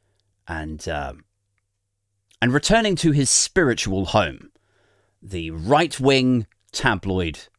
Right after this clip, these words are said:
industry, <laughs> where he, he'll be very, very much at home, I have no doubt. He's off. He is the Daily Mail's new star columnist. Within twenty-four hours of the committee's report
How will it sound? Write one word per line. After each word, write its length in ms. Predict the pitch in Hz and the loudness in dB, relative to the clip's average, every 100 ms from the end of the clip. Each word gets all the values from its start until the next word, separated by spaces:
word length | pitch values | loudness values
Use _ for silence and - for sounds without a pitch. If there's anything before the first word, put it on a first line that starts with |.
| - | -10
industry, 580 | 85 80 - - - - - 214 - 311 | -8 -6 -8 -8 -10 -6 -2 -2 0 0
<laughs> 400 | - _ _ _ | -2 _ _ _
where 160 | 78 | -2
he, 180 | 85 85 95 - - _ _ _ | 0 -2 -6 -10 -20 _ _ _
he'll 80 | - | -8
be 120 | 117 | -2
very, 260 | 117 202 185 | 2 4 2
very 340 | - - 269 | 0 2 2
much 200 | 175 110 | 2 0
at 120 | - | 0
home, 220 | 117 76 - _ | 0 -2 -6 _
I 80 | - | 0
have 120 | 110 | 2
no 160 | 101 92 | 2 -2
doubt. 220 | - - - _ _ | -4 -14 -20 _ _
He's 180 | 165 165 | 2 4
off. 320 | 185 - - _ _ _ _ | 4 2 -12 _ _ _ _
He 160 | 175 190 | 2 4
is 100 | 165 | 4
the 100 | 180 | 2
Daily 400 | 135 208 226 214 | 4 4 4 4
Mail's 440 | 180 170 156 - | 4 6 4 2
new 360 | 151 147 135 131 | 4 4 4 0
star 520 | - - - 135 127 | -2 0 2 4 4
columnist. 600 | - 135 98 78 - - - - | 2 2 0 -2 -6 -10 -12 -6
Within 360 | - 175 185 180 | 2 4 4 2
twenty-four 640 | - 254 285 294 262 254 - | 2 4 4 2 2 4 4
hours 680 | 196 147 113 156 214 - - _ _ _ _ _ - | 4 4 4 2 0 -4 -8 _ _ _ _ _ 2
of 180 | 135 123 | 2 2
the 100 | 147 | 0
committee's 520 | 156 196 202 214 196 | 2 2 2 0 0
report 680 | 196 - 156 208 - - | 0 4 4 4 0 -8